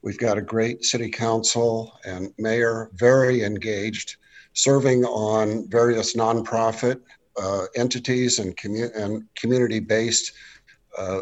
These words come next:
organizations. We have something called, uh, Community Prosperity Initiative. And that's for prosperity. When we talk prosperity, we, it's for everyone, every single citizen in our, in our rural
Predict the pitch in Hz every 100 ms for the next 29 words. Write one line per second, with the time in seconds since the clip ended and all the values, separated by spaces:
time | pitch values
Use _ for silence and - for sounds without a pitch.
0 | - 123 120 107 104 113 131 - 143 143
1 | - - - - 107 101 - 110 117 104
2 | - 110 104 104 104 - 90 90 110 120
3 | 117 113 110 - 110 107 - - 113 117
4 | 101 113 117 110 - 104 104 110 98 90
5 | 85 - - - - _ - 113 151 151
6 | - - 110 - - 117 120 - 139 147
7 | 104 101 110 120 147 - 151 - - 110
8 | - - 117 110 101 110 110 _ _ -
9 | 120 - 107 110 120 104 95 85 92 110
10 | 127 123 110 - 120 113 - 131 127 107
11 | 95 98 - - - - 107 101 104 107
12 | - 107 104 107 101 110 101